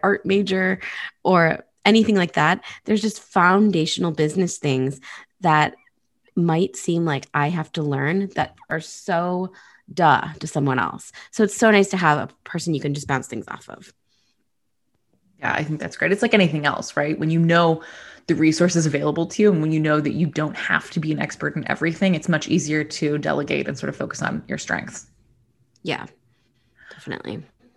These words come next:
Speaker 2: What about, are there any times, either recently or over the course of your career, that you have gotten your own value prop really wrong, either because you thought you had to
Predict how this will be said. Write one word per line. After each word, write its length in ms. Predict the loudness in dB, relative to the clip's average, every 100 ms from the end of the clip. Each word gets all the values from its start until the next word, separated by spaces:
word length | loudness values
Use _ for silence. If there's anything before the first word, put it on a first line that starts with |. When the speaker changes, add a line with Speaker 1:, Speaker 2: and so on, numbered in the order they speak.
| _ _ -2
Speaker 2:
What 340 | 4 6 6
about, 480 | 8 8 8 6 4 4
are 100 | 6
there 180 | 8
any 200 | 6 4 0
times, 840 | 0 4 6 6 4 2 -4 2
either 300 | 4 8 8
recently 600 | 6 4 4 0 0 2 2
or 160 | 2
over 300 | 0 0 -2
the 100 | -2
course 280 | -4 -4 -4
of 80 | -6
your 100 | -6
career, 460 | -4 0 0 0 -4 -20 -4 0
that 160 | 4
you 180 | 6 6
have 480 | 6 4 6 6 2 -6 -4
gotten 360 | 4 4 4 4
your 280 | 6 6 4 2
own 220 | 2 2
value 460 | 4 4 4 2
prop 340 | 0 0 0 0
really 320 | 2 2 2
wrong, 680 | 0 -4 0 2 2 4 0 -2 -12 -4 6
either 400 | 8 10 10 8
because 500 | 6 2 4 4 4
you 160 | 0 -4
thought 380 | -2 2 2 2
you 140 | -2
had 320 | 0 0 0
to 400 | -2 -4 -2 -6